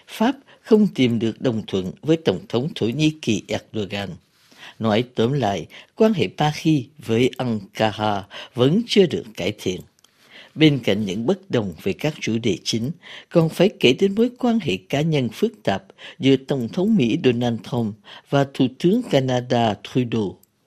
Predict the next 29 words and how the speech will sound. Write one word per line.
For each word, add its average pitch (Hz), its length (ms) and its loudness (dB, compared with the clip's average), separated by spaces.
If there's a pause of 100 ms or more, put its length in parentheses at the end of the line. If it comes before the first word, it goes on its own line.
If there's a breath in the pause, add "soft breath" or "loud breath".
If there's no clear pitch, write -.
(300 loud breath)
Ông 143 260 0
Trump 160 400 -2
gọi 101 240 -2
ông 107 240 -4
Trudeau 117 540 0 (200 loud breath)
là 151 160 4
người 131 260 2
giả 98 260 -2
dối 107 400 -4 (460 loud breath)
và 110 120 0
đã 98 180 -2
rất 254 280 0
phẫn 135 300 -2
nộ 104 280 -2 (260 loud breath)
vì 160 200 6
một 156 260 4
đoạn 127 340 0
video 139 640 4 (100)
hai 127 180 0
mươi 120 140 0
lăm 117 260 0
giây 113 300 2 (380 loud breath)
cho 190 220 4
thấy 220 180 4
lãnh 147 220 2
đạo 95 260 0
Canada, 117 720 -2 (260 soft breath)
Hà 139 240 2
Lan, 180 360 0